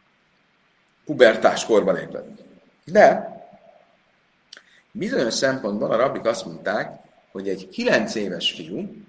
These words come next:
én feltételezem, hogy azért, mert egy, ö, kilenc éves fiú-, fiúnak már van erekciója, és nem tudom pontosan miért,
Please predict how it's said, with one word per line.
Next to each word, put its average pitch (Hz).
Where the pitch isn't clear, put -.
én 107
feltételezem, 120
hogy 104
azért, 107
mert 95
egy, -
ö, 90
kilenc 107
éves 101
fiú-, -
fiúnak 98
már 85
van 92
erekciója, 98
és -
nem 123
tudom 98
pontosan 87
miért, 92